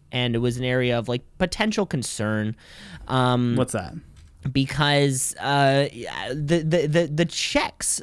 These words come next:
Speaker 1: from Dalia to rent space here at the Two Seasons Pod Studio, um, the checks have not been going,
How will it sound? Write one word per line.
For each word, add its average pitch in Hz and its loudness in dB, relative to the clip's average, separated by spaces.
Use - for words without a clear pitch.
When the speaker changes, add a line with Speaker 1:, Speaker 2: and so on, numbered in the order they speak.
Speaker 1:
from 180 4
Dalia 160 4
to 160 2
rent 143 0
space 160 2
here 151 4
at 139 2
the 135 -4
Two 143 -2
Seasons 139 -4
Pod 127 2
Studio, 127 0
um, 135 4
the 151 4
checks - -2
have 214 2
not 156 0
been 151 2
going, 139 2